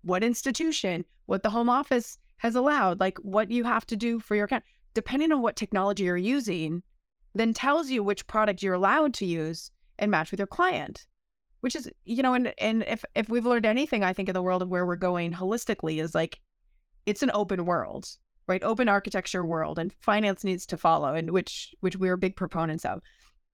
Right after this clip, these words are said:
So imagine a place where you can bring, a marketplace where you can bring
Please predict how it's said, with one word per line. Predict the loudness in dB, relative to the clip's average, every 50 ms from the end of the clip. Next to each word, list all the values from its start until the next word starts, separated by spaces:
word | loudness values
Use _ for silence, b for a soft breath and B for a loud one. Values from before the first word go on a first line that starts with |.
| _ _ _ -20 _ -18 _
So | 0 0 2
imagine | 4 4 4 2 2 2 2 0 0 0
a | 0 -2
place | -2 0 -2 -2 -2 -2 -2
where | -2
you | -2 -2
can | -2 -4 -2
bring, | 0 0 2 2 2
a | 2
marketplace | 2 2 2 2 0 -2 -2 -2 -2 -2 -2
where | -2
you | -2 -2
can | -2 0
bring | 2 2 2 2 0 -4